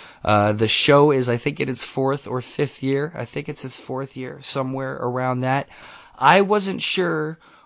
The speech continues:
what to expect because cons around here, especially Southern Ontario, come in all shapes and sizes.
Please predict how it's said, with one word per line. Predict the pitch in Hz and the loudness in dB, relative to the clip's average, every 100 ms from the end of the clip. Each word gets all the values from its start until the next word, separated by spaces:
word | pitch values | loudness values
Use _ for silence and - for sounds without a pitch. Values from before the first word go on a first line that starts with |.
| - | -8
what | 117 151 - | 2 2 2
to | 165 | -2
expect | 160 - 151 143 - - - | -2 -2 0 0 -4 -16 -16
because | - 131 - 127 117 - | -6 -4 0 -2 -2 -6
cons | - 139 139 139 127 123 | -2 0 0 -2 -4 -4
around | 131 127 127 | -2 -2 -2
here, | 127 123 | -4 -4
especially | 123 - 120 - 123 | -6 -4 -6 -4 -4
Southern | - 120 120 117 | -2 -2 -2 -4
Ontario, | 117 - 117 117 113 113 113 | -6 -4 -4 -2 -2 -4 -6
come | - 117 | -6 -6
in | 113 | -6
all | 110 120 127 117 | -4 0 0 -2
shapes | 110 - 110 107 - | -4 -6 -6 -8 -12
and | 107 | -8
sizes. | 104 107 98 101 151 180 | -6 -6 -6 -6 -4 -6